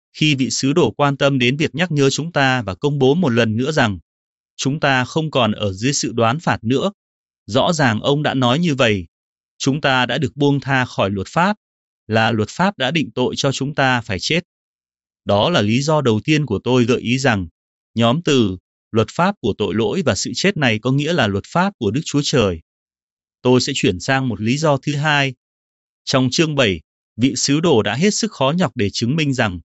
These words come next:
bởi cớ tình trạng sa ngã của con người, tội lỗi đã lợi dụng luật pháp để kết quả cho sự chết. Như Phaolô nói trong câu năm, "Vì khi chúng ta còn sống theo xác thịt, thì các tình dục xấu xa bị luật pháp xui khiến,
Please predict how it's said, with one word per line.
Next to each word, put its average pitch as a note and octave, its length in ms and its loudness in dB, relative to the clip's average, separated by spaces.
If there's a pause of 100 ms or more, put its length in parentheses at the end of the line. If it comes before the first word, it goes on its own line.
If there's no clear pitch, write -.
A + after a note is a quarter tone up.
(320)
bởi G#2+ 220 2
cớ B2 260 2
tình B2 160 0
trạng G#2+ 260 -4
sa - 180 -2
ngã C3 340 -2
của G#2+ 100 -2
con C3+ 240 0
người, A2 320 2 (480)
tội B2 180 2
lỗi C3+ 240 2
đã D#3 100 -4
lợi D#3+ 240 0
dụng B2 240 -4
luật A2+ 180 0
pháp F#3+ 300 -2
để G2+ 180 -2
kết - 180 -4
quả A2+ 300 0
cho - 160 -2
sự - 220 -6
chết. F#3 220 -2 (480)
Như D3 220 2
Phaolô D#3 400 0
nói B2 320 2
trong C#3 220 -2
câu C#3+ 160 2
năm, C3+ 280 0 (560)
"Vì A#2 200 4
khi E3 200 2
chúng D3 220 -2
ta C#3 320 0
còn G#2 140 -2
sống A#2+ 300 0
theo D#3 180 -2
xác G3+ 220 0
thịt, B2 180 0 (600)
thì A#2+ 160 4
các F#3 240 0
tình B2 180 0
dục G2+ 200 -4
xấu A#2+ 220 0
xa D3+ 300 0
bị C3+ 120 -2
luật A2 220 -2
pháp F#3+ 220 -2
xui D3 220 -2
khiến, C3+ 360 2